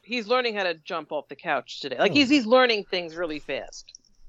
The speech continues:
Speaker 2: He's figuring
Speaker 1: But,
Speaker 2: out
Speaker 1: again,
Speaker 2: how to function in this
Speaker 1: I'm too old for this shit.
Speaker 2: in the dog body.
Speaker 1: Way too old for this shit.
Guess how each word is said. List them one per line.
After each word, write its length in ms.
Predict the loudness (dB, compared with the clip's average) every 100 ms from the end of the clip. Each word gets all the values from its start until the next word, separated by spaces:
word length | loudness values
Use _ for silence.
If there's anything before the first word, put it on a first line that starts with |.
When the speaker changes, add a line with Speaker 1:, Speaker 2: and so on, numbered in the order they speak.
| -20 -8
Speaker 2:
He's 300 | -6 -6 0
figuring 280 | 0 6
Speaker 1:
But, 180 | 6 6
Speaker 2:
out 260 | 4 -2 -2
Speaker 1:
again, 260 | 0 2 2
Speaker 2:
how 100 | 2
to 120 | 0
function 440 | 2 0 0 -2 -4
in 120 | -2
this 140 | 0
Speaker 1:
I'm 160 | 0 0
too 260 | -2 -4 -4
old 160 | -4
for 80 | -8
this 160 | -8 -8
shit. 240 | -8 -2
Speaker 2:
in 80 | 0
the 80 | 0
dog 400 | 2 2 2 -2
body. 140 | 2
Speaker 1:
Way 100 | 2
too 200 | 2 -4
old 140 | -8 -12
for 80 | -12
this 160 | -10
shit. 220 | -8 -8